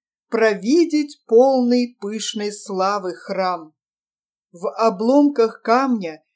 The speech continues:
и в обрывках тканей умей хотеть, и силою желаний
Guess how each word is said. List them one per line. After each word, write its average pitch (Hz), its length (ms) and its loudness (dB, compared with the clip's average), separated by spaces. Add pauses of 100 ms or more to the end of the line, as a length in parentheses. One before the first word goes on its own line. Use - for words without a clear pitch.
(140)
и 254 160 0
в 233 120 -4
обрывках 233 800 -2
тканей 226 760 -2 (280)
умей 277 500 2
хотеть, 294 840 -4 (280)
и 247 180 2
силою 285 680 0
желаний 220 840 -2